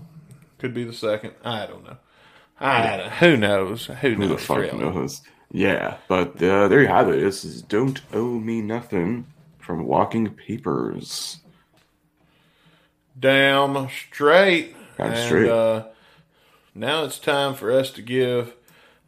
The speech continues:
Speaker 1: our final thoughts on the matter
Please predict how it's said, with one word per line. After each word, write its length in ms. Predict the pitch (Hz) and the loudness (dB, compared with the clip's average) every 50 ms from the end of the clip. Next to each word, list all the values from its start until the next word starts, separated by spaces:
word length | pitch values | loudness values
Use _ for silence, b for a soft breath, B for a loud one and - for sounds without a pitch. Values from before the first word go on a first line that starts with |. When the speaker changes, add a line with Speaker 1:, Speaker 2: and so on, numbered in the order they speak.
| - - | -6 -2
Speaker 1:
our 240 | 110 120 117 110 | 0 0 2 0
final 520 | - - - - 143 160 175 180 165 147 127 | -2 -2 -2 0 2 4 4 4 2 2 0
thoughts 800 | - - 135 120 117 113 113 107 104 - - - - - - - - b b b b b b b b b b b b b b b - | 0 2 2 4 4 2 0 -2 -6 -8 -10 -10 -10 -12 -12 -16 -20 b b b b b b b b b b b b b b b -4
on 320 | 110 117 120 120 117 113 | 0 0 0 0 -2 -4
the 80 | 110 104 | -8 -8
matter 640 | 107 107 110 110 110 113 113 123 127 131 127 123 | -8 -8 -6 -6 -6 -6 -6 -8 -8 -10 -14 -16